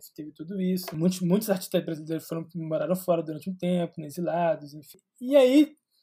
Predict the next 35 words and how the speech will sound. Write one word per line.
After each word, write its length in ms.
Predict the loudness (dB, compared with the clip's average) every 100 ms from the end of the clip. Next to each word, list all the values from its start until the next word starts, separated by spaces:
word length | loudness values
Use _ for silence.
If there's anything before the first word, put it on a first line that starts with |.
| _ _ _
em 100 | -4
setenta 400 | -2 -2 -4 0
e 100 | 2
oito, 300 | 6 6 4
cai, 320 | 4 4 4 4
né, 360 | 4 4 0 -6 -10
o, 340 | -8 -8 -6
o 40 | -2
A 80 | -2
I 60 |
cinco, 540 | -2 -4 -2 -2 -6 -2
e 80 |
aí 120 | 0 0
as 80 | -2
coisas 200 | -4 -2
melhoram 380 | 0 0 2 2
muito. 320 | 2 0 0
Foram 220 | 0 2
aí 200 | 2 6
dez 300 | 8 6 6
anos, 240 | 4 4
praticamente, 640 | 4 2 2 -2 -2 -4 -4
né, 100 | -4
de 120 | -4
A 20 |
I 60 | -6
cinco, 300 | -4 -6 -6
que 60 |
dura 220 | -8 -6 -4
ali 140 | -6
de 60 | -6
sessenta 340 | -6 -4 -4
e 40 |
quatro 280 | -4 0 0
até 580 | 0 0 2 4 2 0